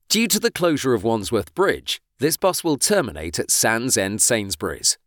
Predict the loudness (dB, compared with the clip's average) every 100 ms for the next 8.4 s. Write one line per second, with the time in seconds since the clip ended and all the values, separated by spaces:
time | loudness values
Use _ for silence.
0 | _ _ _ _ -20 -4 -2 2 0 2
1 | 0 0 0 0 0 0 2 0 -2 -2
2 | 0 0 0 0 2 2 2 0 -4 -2
3 | -2 -2 -6 -2 -2 0 0 0 -4 _
4 | _ 0 0 -2 -4 0 2 0 -12 _
5 | _ _ _ -20 -20 -2 -2 0 0 0
6 | 0 -4 -2 -2 -2 -2 -4 -2 -2 -2
7 | 0 2 2 0 -4 _ _ 0 0 2
8 | 2 2 -2 -8